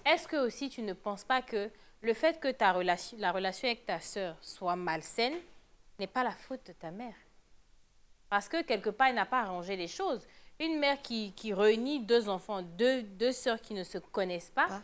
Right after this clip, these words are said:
Speaker 1: quand elle fait de, elle a
Speaker 2: Des
Speaker 1: des,
Speaker 2: éloges.
Speaker 1: des propos assez discriminatoires, parce que
Speaker 2: Mhm.
Speaker 1: toi, tu es limite intelligente, l'autre ne l'est pas, est-ce que t-, tu ne penses pas que le fait que tu aies une relation malsaine avec ta sœur vienne
Speaker 2: Non.
Speaker 1: de ta mère ?
Speaker 2: Bon, après, ça a commencé à me déranger.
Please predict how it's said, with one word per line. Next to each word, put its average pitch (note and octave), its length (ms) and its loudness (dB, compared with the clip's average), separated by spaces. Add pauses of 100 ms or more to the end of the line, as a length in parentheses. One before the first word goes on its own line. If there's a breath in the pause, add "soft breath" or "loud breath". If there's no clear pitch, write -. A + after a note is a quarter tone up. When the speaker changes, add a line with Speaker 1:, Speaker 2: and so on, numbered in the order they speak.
(320 soft breath)
Speaker 1:
quand E4+ 180 2
elle D4 140 6
fait C4+ 280 6
de, G#3 80 0
elle F#3+ 560 4
a G#3 100 4
Speaker 2:
Des F3+ 60 -4
Speaker 1:
des, F3+ 140 0 (100)
Speaker 2:
éloges. G#3+ 360 -2 (100)
Speaker 1:
des G#3 120 2
propos B3 680 2
assez G#3 540 2
discriminatoires, F#3+ 760 -2
parce G#3 140 2
que F#3 140 0
Speaker 2:
Mhm. D#3 80 -4
Speaker 1:
toi, A#3 220 4 (100)
tu G#3+ 140 -8
es E3 240 -4 (120)
limite A3+ 300 -4
intelligente, F3+ 680 -2
l'autre G#3+ 260 0
ne F#3 140 -4
l'est E3+ 160 -2
pas, D#4 240 2 (580 soft breath)
est-ce E4 180 2
que D#4+ 160 -2
t-, - 60 -10 (200)
tu - 140 -6
ne A3 80 4
penses A#3+ 340 -2
pas D#4+ 140 6
que D#4+ 120 2
le A3 100 4
fait F4+ 260 4 (100)
que A#3 160 4
tu A#3 180 0
aies A3+ 60 8
une A3+ 100 -2
relation F#3+ 360 0
malsaine G#3 560 -2
avec F#3 220 0 (160)
ta F3 260 -2
sœur B3+ 320 2
vienne G#3+ 340 0
Speaker 2:
Non. D4+ 120 6
Speaker 1:
de D4 80 6
ta E3+ 60 4
mère ? D#3+ 200 -4 (240)
Speaker 2:
Bon, B3+ 160 12
après, C#4+ 540 12
ça G3+ 320 12
a F#3 60 8
commencé G3 600 0
à F#3+ 100 6
me E3+ 200 0
déranger. D#3+ 680 -2